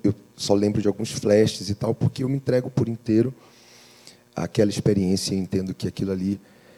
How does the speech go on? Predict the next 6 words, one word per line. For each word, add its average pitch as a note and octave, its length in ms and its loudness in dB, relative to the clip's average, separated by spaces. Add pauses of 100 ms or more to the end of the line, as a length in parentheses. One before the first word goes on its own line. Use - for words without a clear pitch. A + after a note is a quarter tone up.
(120)
é F2 640 -2 (2000)
algo F#2 380 -2
maior F2+ 380 2
tá F2+ 140 -4
me F2+ 120 -2
regendo, E2 580 -6